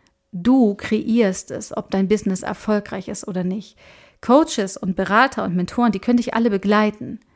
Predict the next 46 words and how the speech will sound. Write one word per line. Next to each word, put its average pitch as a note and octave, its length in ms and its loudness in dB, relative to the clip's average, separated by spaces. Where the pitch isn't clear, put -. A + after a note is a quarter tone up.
Ja, G3 240 0
sie G#3 120 -2
können G#3 180 2
dich F#3+ 140 -4
begleiten, G#3 540 2
sie F3 100 -8
können F#3+ 180 0
dir F#3 100 0
den F3+ 200 0
Weg G#3 200 0
aufzeigen, F3+ 460 -4
sie F#3+ 80 -6
können F#3+ 220 -2
gemeinsam F#3 420 2
mit F3+ 140 -2
dir F3+ 80 -4
Traumata G3+ 500 0
lösen. F3 320 -8
Aber G3 220 -2
letztendlich G3+ 560 -4
bist - 240 -6
du D4 140 4
diejenige, F#3 520 0
derjenige, G3+ 720 -2
die A3 80 4
sich G#3 180 2
entscheidet, G3+ 760 0
bin A3 240 4
ich B3 180 2
bereit, F#3+ 640 0
an F#3+ 160 2
meinem F#3 180 4
Inneren G#3+ 340 2
zu - 120 -8
arbeiten G3+ 720 -4
oder G3+ 280 2
will G3+ 100 4
ich G3 160 -2
immer A#3 160 4
noch A3+ 220 0
komplett G3 340 -2
dem F#3 100 -4
Außen F#3+ 300 -4
die F3+ 80 -4
Schuld G3 260 -6
geben? - 400 -12